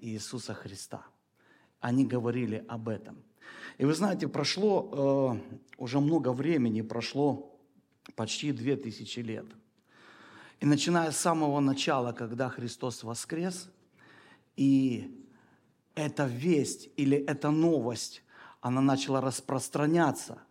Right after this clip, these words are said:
Они начали говорить, ее начали рассказывать. С того момента, с того момента начались предприниматься различные попытки, чтобы, э, в это не поверили.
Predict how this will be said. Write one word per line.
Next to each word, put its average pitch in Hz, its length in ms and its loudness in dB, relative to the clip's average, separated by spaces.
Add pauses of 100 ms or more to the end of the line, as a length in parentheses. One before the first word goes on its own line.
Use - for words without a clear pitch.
(460)
Они 131 220 6
начали 135 380 4
говорить, 139 720 2
ее 127 200 -2
начали 135 320 0
рассказывать. 143 840 0 (640)
С - 200 -4
того 165 300 8
момента, 160 840 4 (440)
с - 100 -14
того 143 260 2
момента 131 680 0 (880)
начались 139 720 0 (1000)
предприниматься 160 720 2
различные 170 600 0
попытки, 180 760 0 (1000)
чтобы, 147 720 0 (920)
э, 180 180 4
в 139 140 2
это 196 380 4
не 156 320 6
поверили. 139 1000 2